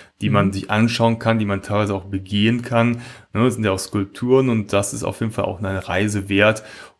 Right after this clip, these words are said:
Speaker 1: einen kleinen Abstecher von, nach, äh, Figueres zu machen. Und, äh,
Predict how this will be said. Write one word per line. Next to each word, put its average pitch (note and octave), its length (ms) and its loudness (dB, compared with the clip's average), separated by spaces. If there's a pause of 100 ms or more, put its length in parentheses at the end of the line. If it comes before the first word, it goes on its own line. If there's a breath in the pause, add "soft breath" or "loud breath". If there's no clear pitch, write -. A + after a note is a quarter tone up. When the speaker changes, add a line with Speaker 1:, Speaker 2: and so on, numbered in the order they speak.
Speaker 1:
einen G2+ 260 -2
kleinen G2+ 240 0
Abstecher G#2 400 -2
von, G2+ 240 -8
nach, F#2+ 240 -8
äh, G#2 100 -10
Figueres A2 560 0
zu - 80 -4
machen. A#2 460 0 (360 loud breath)
Und, A#2 440 2
äh, A#2+ 180 4